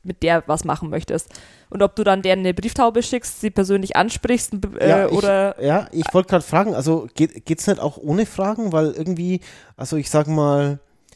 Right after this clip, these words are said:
Speaker 2: das will ja eigentlich niemand, oder? Fremde Menschen ansprechen.
Speaker 1: Ja, aber dann, das ist genauso wie mit,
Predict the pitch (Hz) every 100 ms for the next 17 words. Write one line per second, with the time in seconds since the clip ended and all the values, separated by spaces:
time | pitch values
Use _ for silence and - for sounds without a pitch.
0 | _ _ _ _ _ _ _ _ _ _
1 | _ 113 - 151 196 82 113 123 - 139
2 | 123 117 127 165 156 131 123 120 117 113
3 | - 123 95 107 - 113 - 240 262 240
4 | 233 226 226 226 226 226 - 214 247 214
5 | 254 254